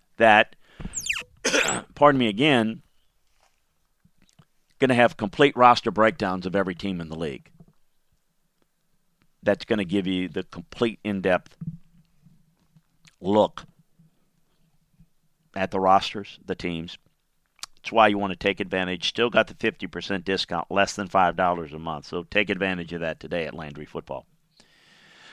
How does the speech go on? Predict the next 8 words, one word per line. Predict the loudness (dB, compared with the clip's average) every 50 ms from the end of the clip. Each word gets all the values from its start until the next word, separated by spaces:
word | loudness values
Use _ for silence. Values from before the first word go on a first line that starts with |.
| -20 -4
But | 2
the | 6 8 10
A | 12 10
F | 10 10
C | 8 6 6
East | 6 6 6 6 4 4 4
is | 2 2 2 0 -4 -6 -6 2 _
obviously | 12 12 12 12 10 6 4 2 4 4 4 2 2 2 -2